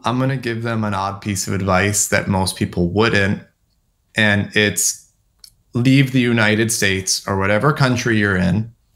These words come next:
and go live in a more affordable country. Like, go live on the beach in Thailand, Bali, Eastern Europe, uh, Costa Rica,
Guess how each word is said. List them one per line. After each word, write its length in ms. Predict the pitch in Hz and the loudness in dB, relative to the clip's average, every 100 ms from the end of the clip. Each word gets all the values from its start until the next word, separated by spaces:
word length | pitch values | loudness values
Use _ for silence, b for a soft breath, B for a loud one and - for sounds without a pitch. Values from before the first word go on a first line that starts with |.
| _ _ _ _ _ - | _ _ _ _ _ -2
and 200 | 113 113 | 0 2
go 200 | 113 123 | 2 2
live 360 | 117 110 113 | 2 2 2
in 140 | 117 107 | 2 0
a 80 | 101 | 2
more 320 | 101 101 110 | 0 0 -2
affordable 640 | - 113 165 185 120 104 | -2 0 2 2 0 0
country. 440 | 123 156 175 104 95 | 2 2 4 0 0
Like, 180 | 90 | -2
go 160 | 98 107 | 0 2
live 200 | 120 123 | 2 2
on 120 | 123 | 0
the 80 | 120 | 0
beach 280 | 113 113 113 | 0 0 0
in 100 | 104 | -2
Thailand, 640 | - 104 110 113 113 107 | 2 2 4 2 2 2
Bali, 440 | 104 104 107 107 | 2 2 2 2
Eastern 540 | 104 110 104 - 113 107 | 0 0 -2 -2 0 2
Europe, 460 | 101 101 95 - | 2 2 0 -2
uh, 160 | 101 95 | -4 -2
Costa 380 | - 117 113 117 | 0 -2 0 0
Rica, 480 | 104 95 101 101 | 0 0 -2 -2